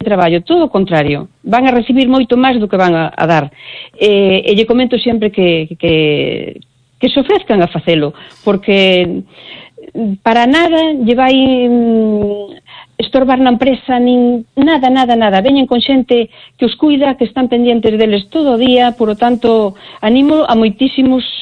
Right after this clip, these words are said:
eh, viveiros que o fagan, que é o meu, o meu,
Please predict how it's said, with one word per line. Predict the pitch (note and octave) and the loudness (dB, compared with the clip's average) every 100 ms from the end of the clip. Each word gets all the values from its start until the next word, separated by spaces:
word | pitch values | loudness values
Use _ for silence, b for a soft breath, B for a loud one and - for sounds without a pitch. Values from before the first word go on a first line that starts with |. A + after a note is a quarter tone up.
| - - | -10 -2
eh, | G3 F#3+ F3+ - - - G3 | 0 2 0 -4 -6 -8 -2
viveiros | G3+ A3 B3+ C4 B3+ | 2 2 2 2 0
que | G#3 | -2
o | F#3 | 0
fagan, | G#3 F3+ D3+ B B _ _ | 0 0 -4 B B _ _
que | - A#3+ | 0 2
é | B3 | 2
o | |
meu, | A3+ A#3+ A#3 A3 | 2 2 2 0
o | F#3 | 0
meu, | G3+ G#3 | 2 2